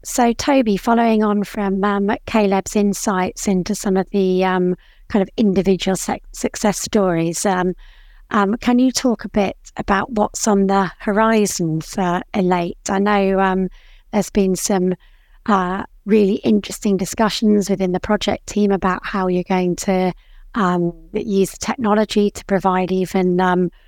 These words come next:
more kind of intelligent and sensitive insight. So I think it would be exciting for our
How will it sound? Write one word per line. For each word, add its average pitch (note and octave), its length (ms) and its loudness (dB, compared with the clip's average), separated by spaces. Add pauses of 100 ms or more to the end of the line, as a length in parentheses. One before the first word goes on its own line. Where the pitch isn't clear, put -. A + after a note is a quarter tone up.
(260)
more A3 300 4
kind F#3+ 220 0
of F3 80 0
intelligent F#3 680 0
and G3 120 -4
sensitive F#3 520 -2
insight. F3+ 640 -2
So - 160 -2
I F#3 120 2
think A3 200 0
it A#3+ 40 2
would A3+ 60 -2
be G3+ 200 0
exciting A3+ 600 0
for - 160 -8
our F#3 220 0